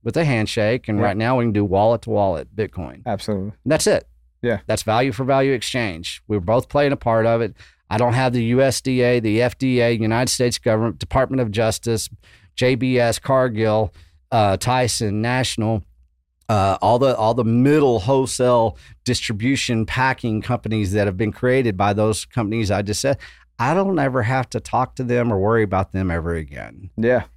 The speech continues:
Speaker 1: And, and if everybody knows that they can do that as the individual self,
Speaker 2: Yeah.
Speaker 1: we don't have to worry about feeding the world, man. Okay, worry about feeding yourself first.
Speaker 2: <laughs> Yeah, for sure.
Speaker 1: That has value to it.
Speaker 2: Yeah.
Speaker 1: Do you think those chicken tendies have value?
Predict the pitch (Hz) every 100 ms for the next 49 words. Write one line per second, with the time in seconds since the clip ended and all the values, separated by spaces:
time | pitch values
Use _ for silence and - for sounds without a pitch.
0 | _ 107 104 98 98 - 113 107 104 127
1 | 131 131 127 120 101 110 127 147 113 117
2 | 110 95 107 110 104 92 85 85 95 98
3 | 87 95 87 80 - 95 120 151 - 123
4 | 123 104 - - - 185 185 160 185 175
5 | 143 - 147 127 120 131 156 139 110 113
6 | 135 139 117 _ _ _ _ 110 135 135
7 | 104 - _ _ 117 135 170 151 117 160
8 | 139 123 - 143 135 - 147 92 82 107
9 | 123 127 - 120 101 - 131 151 156 151
10 | 214 202 87 80 85 78 - - 131 120
11 | 101 - 113 117 143 139 135 - - -
12 | - 139 139 139 156 139 135 120 101 131
13 | 170 202